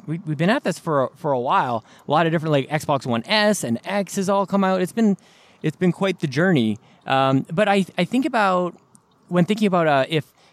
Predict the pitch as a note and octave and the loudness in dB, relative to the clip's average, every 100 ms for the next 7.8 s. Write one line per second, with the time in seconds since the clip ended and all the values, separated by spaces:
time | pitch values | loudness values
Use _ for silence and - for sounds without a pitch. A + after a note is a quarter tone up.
0 | _ - B2 A#2 D3 D3+ D#3+ F3 D3 C3+ | _ -8 -6 0 0 0 0 0 0 -4
1 | C3+ C3 C3+ C#3 C#3 C3 B2+ B2+ A#2+ A2+ | -4 -2 -2 -2 -4 -2 0 -2 -4 -4
2 | C3+ C#3 C#3 C3 - B2 B2 A#2 C3+ A#2+ | 0 0 0 -2 -4 -4 -2 -2 -4 -2
3 | B2 A#2+ B2 B2 - _ - C3 C3 B2+ | -2 -2 -2 -6 -12 _ -4 0 2 0
4 | D3 D#3 F3+ F#3+ F#3+ F#3+ G3 F3+ E3+ D#3 | 0 0 2 2 0 0 0 2 0 2
5 | D3+ C3 - - F#3 A3+ G#3 B2 A2 A2+ | 0 -2 -8 -4 -2 0 0 0 0 -2
6 | A2+ D#3 C#3+ - F#3 B3+ - - A#2+ A#2 | -2 0 0 0 -4 -6 -6 -10 -8 -6
7 | A#2 B2+ A2+ A2 A#2+ B2+ B2+ C3 | -6 -4 -4 0 0 0 0 -2